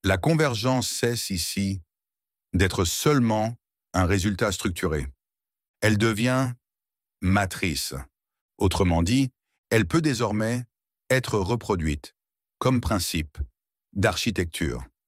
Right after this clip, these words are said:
Enfin, cette séquence se referme sur la première matrice distributive de stabilité convergente.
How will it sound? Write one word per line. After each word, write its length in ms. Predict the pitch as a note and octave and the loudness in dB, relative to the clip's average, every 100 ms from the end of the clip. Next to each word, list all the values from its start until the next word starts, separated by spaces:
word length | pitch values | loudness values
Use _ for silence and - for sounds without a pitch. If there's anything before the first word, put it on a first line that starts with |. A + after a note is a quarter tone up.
| _ _ - | _ _ -4
Enfin, 200 | - C#3+ | 0 2
cette 180 | C3+ D2+ | 2 0
séquence 680 | - D#3+ - A2 F2 - - _ _ _ - | 0 -2 0 0 0 -4 -10 _ _ _ -4
se 180 | - | 2
referme 540 | F#2 F2+ F#2 D2+ C2 C2 _ _ _ _ _ | 2 2 2 0 -4 -10 _ _ _ _ _
sur 180 | - F2 | 0 2
la 100 | D2+ | 2
première 340 | - A#2+ A#2+ | 2 2 2
matrice 360 | A2 G2 A2 E2 | 0 -2 -4 -2
distributive 760 | F2 - F#2 E2 F2 D2 - - _ _ _ _ - | -4 -2 -2 -2 -2 -4 -6 -16 _ _ _ _ -4
de 60 | D#2+ | -2
stabilité 540 | - F#2+ F2+ E2+ A2+ | 0 0 2 0 -2
convergente. 640 | - D#2 C#2+ C#2+ B1+ - | -2 -2 -2 -4 -8 -12